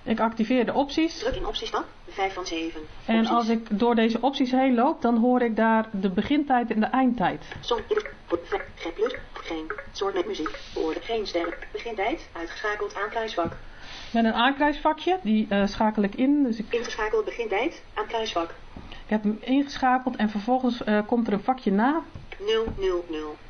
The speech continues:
Speaker 2: inhoud geselecteerd, begintijd, bewerktekst.
Speaker 1: Ik hoor bewerktekst, dus ik kan het, eh,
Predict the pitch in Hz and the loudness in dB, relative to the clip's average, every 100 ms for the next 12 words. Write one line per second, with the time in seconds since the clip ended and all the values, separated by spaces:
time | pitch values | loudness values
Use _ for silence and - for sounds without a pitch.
0 | - 196 180 175 - 196 190 233 - 190 | -6 -2 0 -2 0 -2 0 -2 -2 -6
1 | 233 214 233 330 - - - 220 262 156 | -6 -2 -2 -4 -10 -10 -2 -2 -2 -10
2 | - - - - - - - - - - | -10 -12 -12 -20 -20 -20 -20 -20 -10 -2
3 | 226 240 214 233 240 233 269 285 - 226 | 2 4 4 4 4 2 0 0 -2 -2
4 | 233 233 208 - 202 196 | 2 2 2 2 2 4